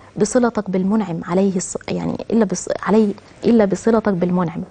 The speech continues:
"صراط الذين أنعمت عليهم"، بيعلمنا الارتباط،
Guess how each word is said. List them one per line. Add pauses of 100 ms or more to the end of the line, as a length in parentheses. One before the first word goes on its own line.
(880)
"صراط
الذين
أنعمت
عليهم"،
بيعلمنا
الارتباط،